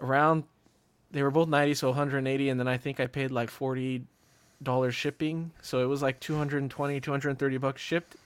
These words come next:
and that was, that was with the sh-, uh, slow shipping from Ami Ami, so it took a couple months. Uh, but I'm very happy with them. I have the accessory pack. I started, like,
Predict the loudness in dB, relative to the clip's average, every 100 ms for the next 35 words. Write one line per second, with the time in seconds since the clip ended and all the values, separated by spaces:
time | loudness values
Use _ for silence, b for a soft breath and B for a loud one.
0 | _ 0 2 2 0 -4 b b b b
1 | 4 4 0 -4 -4 -4 -6 -14 _ 0
2 | 2 2 0 0 2 2 0 -6 -4 -6
3 | -4 -4 -2 -2 -4 -4 -4 -4 -4 -6
4 | -8 -6 -8 -6 -4 -6 -8 -18 _ _
5 | b b b b 2 2 4 4 6 6
6 | 6 4 2 0 0 b b b b 0
7 | 2 6 6 8 8 8 6 2 2 2
8 | -2 0 -2 4 2 4 2 0 -2 _
9 | _ -6 2 4 4 2 2 2 -2